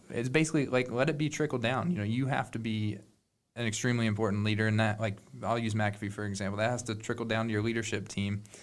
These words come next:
and then that trickles down to lower level managers, and then, you know, that, that the guys in the trucks or the, the guys and gals sitting at, uh, the desk in the customer service room, you know?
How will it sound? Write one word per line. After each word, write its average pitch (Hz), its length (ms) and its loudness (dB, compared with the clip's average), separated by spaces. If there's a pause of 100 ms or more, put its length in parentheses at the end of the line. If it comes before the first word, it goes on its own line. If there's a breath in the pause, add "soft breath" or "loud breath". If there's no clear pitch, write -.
(220 loud breath)
and 107 120 0
then 104 80 2
that 107 160 2
trickles 107 320 -4
down 104 320 2
to 104 400 -2 (100)
lower 110 420 4
level 101 220 2
managers, 104 560 0
and 104 120 -2
then, 101 280 -2
you 110 140 -4
know, 107 100 -2
that, 110 260 -4
that - 320 -6
the 120 60 -6
guys 113 280 0
in 117 100 -2
the 113 40 -4
trucks 110 380 -2
or 107 80 0
the, 104 160 -2 (680)
the 110 120 -2
guys 110 260 2
and 113 80 -2
gals 110 240 -2
sitting 107 300 -2
at, 110 200 -6
uh, 107 220 0
the 110 120 -4
desk 110 300 0
in 117 60 -2
the 110 80 -2
customer 110 380 0
service 110 360 -2
room, 98 220 -2
you 101 60 0
know? 104 180 0